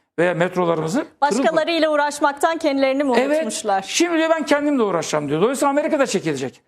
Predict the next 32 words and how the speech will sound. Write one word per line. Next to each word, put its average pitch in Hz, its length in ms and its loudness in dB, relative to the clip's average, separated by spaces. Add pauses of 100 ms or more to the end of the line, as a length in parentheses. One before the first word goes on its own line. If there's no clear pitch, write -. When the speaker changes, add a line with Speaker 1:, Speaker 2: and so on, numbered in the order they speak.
(160)
Speaker 1:
Kara 269 280 2
ordum 240 480 0
de-, 190 340 -2
dediği 165 440 0 (360)
Y 196 160 2
P 226 180 0
G 233 160 2
P 208 180 0
K 165 160 2
K. 131 220 -2 (200)
P 202 100 -2
K 180 140 0
K'nın 147 160 0
Suriye'deki 175 500 0
adı 233 120 -2
Y 240 140 2
P 185 160 -2
G'dir. - 260 -6
Speaker 2:
Şimdi 269 180 0
o 285 80 0
zaman 302 320 0
bölgedeki 277 720 -2 (460)
bir 247 100 -4
güç 285 300 -6
var. 185 380 -4 (540)
Bölgede 185 320 -6
bir 330 100 -4
güç 349 280 -8
var. - 400 -4 (300)
Speaker 1:
İran'da 294 440 2
hali 226 240 2
ortada. 185 480 -2